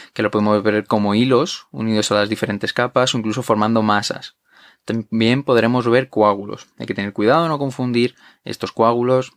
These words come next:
esta fibrina, con tumores, con neoplasias. También,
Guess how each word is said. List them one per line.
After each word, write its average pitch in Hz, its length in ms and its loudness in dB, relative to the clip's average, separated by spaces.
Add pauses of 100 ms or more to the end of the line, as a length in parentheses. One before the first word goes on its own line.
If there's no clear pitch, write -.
esta - 160 -16
fibrina, 127 560 -4 (380)
con 113 380 2 (220)
tumores, 104 600 0
con 101 200 -4
neoplasias. - 640 -8 (560)
También, 143 580 0